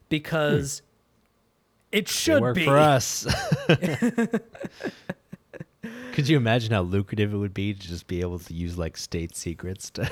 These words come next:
Speaker 2: <laughs>
Speaker 1: Yeah.
Speaker 2: invest?
Speaker 1: Well, well, and also, like, when I, when I first heard this story, one of my first reactions, and actually, uh, uh, Kyle Kulinski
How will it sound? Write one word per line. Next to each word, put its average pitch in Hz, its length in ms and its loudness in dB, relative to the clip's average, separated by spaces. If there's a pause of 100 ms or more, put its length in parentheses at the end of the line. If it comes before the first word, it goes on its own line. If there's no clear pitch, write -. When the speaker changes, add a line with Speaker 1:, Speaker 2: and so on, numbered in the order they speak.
(100)
Speaker 2:
<laughs> - 720 -8
Speaker 1:
Yeah. 143 220 0
Speaker 2:
invest? 92 440 -2
Speaker 1:
Well, 277 260 0 (680)
well, 277 260 -2
and 262 200 0
also, 151 760 -2 (920)
like, 214 200 0
when 220 180 0
I, 262 80 -2
when 208 140 0
I 214 60 0
first 302 300 -2
heard 240 180 0
this 180 120 -2
story, 185 320 0
one 185 160 0
of 175 120 -2 (100)
my 170 280 0
first - 360 -2
reactions, 131 580 -2
and 143 100 -2
actually, 160 400 -2
uh, 127 80 -2
uh, 127 220 -6
Kyle 175 280 0
Kulinski 147 680 -4